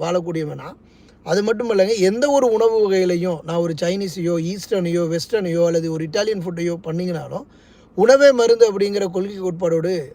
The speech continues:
நான் வாழ்ந்து கொண்டிருக்கக்கூடியவன். அதனால நான் யாருக்கும் எந்த ஒரு காலகட்டங்களையும் சமரசம் ஆகாத ஒருவன். காருக்கு முன்னாடி நெருப்பு தமிழன்னு பார்த்துருப்பீங்க. எங்கேயாவது உலகத்துல எவனாவது ஒரு வாகனத்துல அவன் கோ-,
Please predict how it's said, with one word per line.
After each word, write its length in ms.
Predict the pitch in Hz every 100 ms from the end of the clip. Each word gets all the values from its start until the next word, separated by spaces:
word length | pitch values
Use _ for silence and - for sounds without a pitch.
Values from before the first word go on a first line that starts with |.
| -
நான் 380 | 156 165 151 -
வாழ்ந்து 320 | 160 180 185
கொண்டிருக்கக்கூடியவன். 680 | 160 151 143 - 127 120 -
அதனால 480 | 131 160 170 190 - - - - _ -
நான் 260 | 165 196
யாருக்கும் 480 | 202 185 240 220 226
எந்த 340 | 214 175 202
ஒரு 120 | 220 196
காலகட்டங்களையும் 840 | 175 185 180 165 165 160 165 208 -
சமரசம் 640 | - 170 185 180 180 208 -
ஆகாத 440 | 156 175 175 170
ஒருவன். 320 | 156 156 220 - -
காருக்கு 400 | 160 185 196 175
முன்னாடி 340 | 170 180 180
நெருப்பு 280 | 170 170 180
தமிழன்னு 340 | 175 165 170 170
பார்த்துருப்பீங்க. 400 | 160 151 151 151
எங்கேயாவது 500 | 156 175 190 196 185
உலகத்துல 440 | 185 185 180 175 220 - _ _ - - _
எவனாவது 460 | 175 175 180 202 220
ஒரு 120 | 190
வாகனத்துல 640 | 165 185 196 170 165 190 -
அவன் 400 | 139 175 185 190
கோ-, 200 | 180